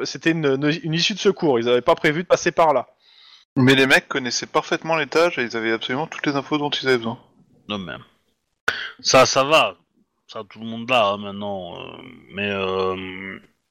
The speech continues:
Speaker 3: mais j'en, j'en ai buté un de mec, quand même, pendant l'opération, quand ils sont venus.
Speaker 1: Euh, je m'en rappelle plus, en fait, mais ouais, il y en a buté un.
Speaker 3: Oui.
Speaker 2: Ouais, il y a eu plusieurs morts, ouais.
Speaker 3: Ouais,
Speaker 1: Ah.
Speaker 3: alors, peut-être même peut-être plus qu'un, et donc, du coup,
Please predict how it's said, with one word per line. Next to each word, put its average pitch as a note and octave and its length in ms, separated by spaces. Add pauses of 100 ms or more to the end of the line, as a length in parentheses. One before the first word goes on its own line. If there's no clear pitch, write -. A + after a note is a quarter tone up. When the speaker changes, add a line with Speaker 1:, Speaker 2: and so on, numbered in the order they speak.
(180)
Speaker 3:
mais B2+ 180
j'en, B2 220
j'en D3 200
ai D#3 100
buté F3 360
un B3 220
de E3+ 120
mec, D3 460
quand B2 140
même, A#2+ 200
pendant A2 260
l'opération, G#2+ 680 (400)
quand G#2 180
ils A2 80
sont G#2+ 200
venus. G#2 140
Speaker 1:
Euh, C#3+ 160
je D3 60
m'en F#3+ 120
rappelle G#3 200
plus, A#3 140
en F3+ 80
fait, D3+ 180
mais D3 160
ouais, G3 280
il F3+ 40
y E3 40
en D#3 60
a E3+ 200
buté F3 220
un. D#4 80 (520)
Speaker 3:
Oui. G#3 280
Speaker 2:
Ouais, D#3 320
il - 20
y C#3 40
a B2+ 40
eu A#2+ 60
plusieurs A#2+ 320
morts, B2+ 420 (120)
ouais. C3 60
Speaker 3:
Ouais, C3+ 140
Speaker 1:
Ah. - 80
Speaker 3:
alors, - 180
peut-être C3+ 140
même D3 240
peut-être D#3+ 180
plus - 240
qu'un, F#3+ 280
et B2 80
donc, B2 140
du C3+ 120
coup, A3 240